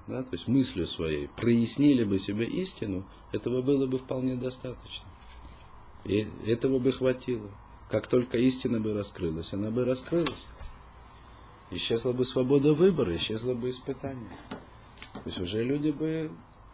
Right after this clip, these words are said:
служили Всевышнему счастливо, с радостью, не, не находясь в этой борьбе.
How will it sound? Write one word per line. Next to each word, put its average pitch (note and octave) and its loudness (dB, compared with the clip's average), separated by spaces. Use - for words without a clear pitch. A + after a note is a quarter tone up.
служили D3 -2
Всевышнему D#3+ -2
счастливо, A2 -6
с - -10
радостью, A2+ -6
не, G2+ -8
не G#2 -2
находясь A#2 -4
в - -8
этой A2+ -4
борьбе. G2+ -4